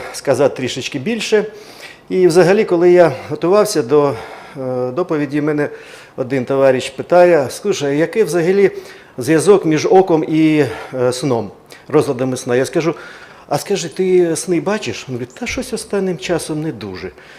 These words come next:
От, тр-, ви бачиш, тобі треба до офтальмолога на консультацію». Е,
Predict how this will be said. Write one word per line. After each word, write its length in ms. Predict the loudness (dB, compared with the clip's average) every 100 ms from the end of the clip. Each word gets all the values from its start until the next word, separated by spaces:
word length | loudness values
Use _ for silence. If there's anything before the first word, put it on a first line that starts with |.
| -20 -8
От, 240 | -8 -8 -12
тр-, 120 | -6 2
ви 180 | 2
бачиш, 340 | 6 4 4 -2
тобі 260 | 0 0
треба 400 | 4 6 8 8 8
до 140 | 6
офтальмолога 540 | 4 0 2 4 4
на 120 | 2 -2
консультацію». 720 | -6 -8 -8 -10 -12 -14 -18 -20 _ _ _ -20 -20 -20 -20 -20 -20 -16 2
Е, 360 | 6 8 8